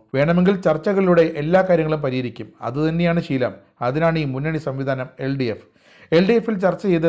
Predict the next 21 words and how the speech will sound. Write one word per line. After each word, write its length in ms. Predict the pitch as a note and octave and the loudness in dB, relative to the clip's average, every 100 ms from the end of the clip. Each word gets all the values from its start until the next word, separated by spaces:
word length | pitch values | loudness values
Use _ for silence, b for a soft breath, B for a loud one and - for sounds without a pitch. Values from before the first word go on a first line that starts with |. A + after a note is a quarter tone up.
| E3 | -2
പ്രശ്നങ്ങൾ 280 | D3 F3 E3+ | -4 -4 -2
പരിഹരിക്കുക 640 | D#3+ D#3 D#3 D#3 D#3 D3+ - | -2 -2 -2 -2 0 0 -2
എന്ന 200 | D#3 E3+ | -6 -2
നിലപാടാണ് 640 | D#3 D3+ D3+ D3 C#3+ A#2 - b b b | -2 0 2 2 0 -2 -4 b b b
പൊതുവിൽ 280 | D3+ D#3+ F3+ | 2 4 2
സ്വീകരിക്കുന്നത്. 600 | - C3+ C3+ B2 A#2 G#2 - b b b | 0 -4 -4 -6 -8 -10 -12 b b b
ആ 100 | D#3+ | 4
ഒരു 140 | A#3+ | 4
നിലപാടിൽ 440 | A#3+ F#3 F#3 G#3 G3 | 4 2 4 2 2
നിന്നും 300 | F3 E3 F3 | -2 -2 -2
ഒരു 180 | D#3 G3+ | 0 0
മാറ്റവും 580 | D#3 D3 D3+ E3+ E3 E3+ | 0 -2 0 -2 -4 -6
ഇതുവരെ 300 | D3 E3 F3 | -6 -2 0
വന്നിട്ടില്ല 480 | D3+ D3 D#3 C#3+ D3 C3+ - | -2 -4 -6 -2 -2 -2 -6
എന്നാണ് 420 | C#3+ C#3 B2+ A#2 - b b | -6 -4 -4 -6 -12 b b
പാർട്ടി 220 | C3+ D3 F#3+ | 0 0 -2
സെക്രട്ടറി 420 | F#3 D#3+ D3+ C3+ B2+ - | -4 -4 -2 -4 -6 -6
വളരെ 200 | B2+ C#3 | -4 -4
വ്യക്തമായി 520 | C3+ C#3+ F#3+ E3+ D#3 | -4 -4 -2 0 -2
വീണ്ടും 300 | B2+ D3+ D3 | -4 -6 -6
വീണ്ടും 260 | C#3 B2+ | -6 -6